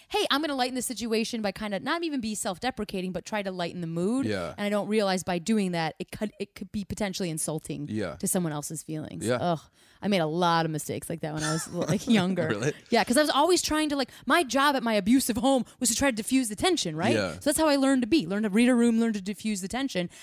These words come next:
Speaker 1: And sometimes you do that and you're not, you're not communicating properly in that situation.
Speaker 2: Yeah.
Speaker 1: And you end up hurting people's feelings. Yeah, for example, I was at Stacey Vera's birthday party one time.
Speaker 2: Stacey Vera?
Speaker 1: Stacey Vera.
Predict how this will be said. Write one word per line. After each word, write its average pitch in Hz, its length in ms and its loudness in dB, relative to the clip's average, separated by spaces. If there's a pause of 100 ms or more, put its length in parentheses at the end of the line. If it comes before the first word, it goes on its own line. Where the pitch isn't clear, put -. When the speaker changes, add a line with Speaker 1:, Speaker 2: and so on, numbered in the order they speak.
(160)
Speaker 1:
And 202 140 -2
sometimes 269 320 2
you 214 60 -2
do 240 280 4
that 202 320 2
and 190 300 -4
you're 190 280 0
not, 208 260 -4 (520)
you're 208 140 2
not 202 400 0
communicating 208 640 0
properly 165 420 -2
in 175 80 -2
that 190 200 -2
situation. 190 720 -2
Speaker 2:
Yeah. 92 300 -2
Speaker 1:
And 208 120 -4
you 95 60 -2
end 180 80 -2
up 160 80 -8
hurting 156 200 -4
people's - 320 -10
feelings. 95 420 -10 (360)
Yeah, 190 180 2
for 233 140 2
example, 226 360 2
I 214 40 4
was 190 100 -2
at 160 100 -8
Stacey 208 400 -4
Vera's 180 340 0
birthday 185 300 -2
party 196 280 2
one 196 220 0
time. 214 300 0
Speaker 2:
Stacey 185 260 -2
Vera? 156 300 -2
Speaker 1:
Stacey 220 340 2
Vera. 185 460 2